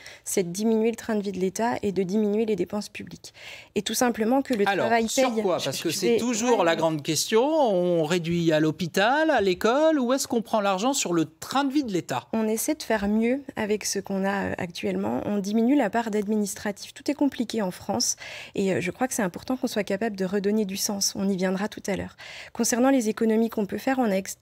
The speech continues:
Speaker 1: beaucoup d'agences para-étatiques qui viennent graviter en, en comité consultatif alors que le, le régalien doit être porté par les services de l'État. On avait proposé avec mon groupe parlementaire la mise en place de la carte vitale biométrique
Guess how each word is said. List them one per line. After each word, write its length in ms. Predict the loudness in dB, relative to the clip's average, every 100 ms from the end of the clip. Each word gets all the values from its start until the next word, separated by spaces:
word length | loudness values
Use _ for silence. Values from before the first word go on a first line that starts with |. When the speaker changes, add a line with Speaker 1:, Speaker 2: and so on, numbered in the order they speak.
| _
Speaker 1:
beaucoup 320 | -4 -4 0
d'agences 400 | 0 2 0 -4
para-étatiques 760 | -2 -2 0 -2 -2 -2 -6 -8
qui 100 | -2
viennent 260 | 0 2 0
graviter 640 | 0 -2 -4 -4 -2 0
en, 120 | -2 -6 -18 -4
en 100 | -4
comité 420 | 2 2 2 0
consultatif 840 | 0 -2 0 -2 0 0 -2 -4 -2
alors 300 | -2 -4 -4
que 120 | -2
le, 140 | -2 -2
le 140 | -2
régalien 500 | -2 0 2 2 0
doit 160 | 0 -2
être 100 | -2
porté 340 | -6 -2 -2
par 160 | -2 -4
les 80 |
services 420 | -4 -4 -6 -6 -4
de 80 | -2
l'État. 300 | -2 -4 -6 -10 -20 -18 -14 -4
On 100 | 0
avait 180 | 2 0
proposé 380 | 0 -2 0 0
avec 160 | 0
mon 100 | 0
groupe 220 | 0 -4 -2
parlementaire 640 | -2 0 0 0 -2 0
la 140 | 0 0
mise 180 | 0
en 80 | -2
place 200 | -2 -2
de 40 | -2
la 80 |
carte 260 | -2 -4 -4
vitale 300 | -6 -2 -2
biométrique 640 | -2 0 0 -2 -6 -8